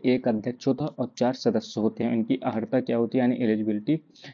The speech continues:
ये भी आपको देना। हाई Court का न्यायाधीश होना चाहिए, या तो प्रशा-, प्रशासन के बारे में जानकार होना चाहिए,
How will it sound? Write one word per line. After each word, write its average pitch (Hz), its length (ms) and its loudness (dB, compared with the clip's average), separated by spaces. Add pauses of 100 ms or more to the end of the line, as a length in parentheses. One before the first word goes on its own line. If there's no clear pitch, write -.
(120)
ये 117 80 6
भी 113 120 6
आपको 123 220 2
देना। 127 240 2
हाई 113 200 0
Court 117 220 0
का 120 60 2
न्यायाधीश 113 460 0
होना 123 140 0
चाहिए, 127 220 2
या 113 80 4
तो 110 100 0
प्रशा-, 113 440 2
प्रशासन 117 560 -4
के 117 80 -2
बारे 117 160 0
में 117 140 -2
जानकार 110 400 0
होना 123 200 2
चाहिए, 135 380 4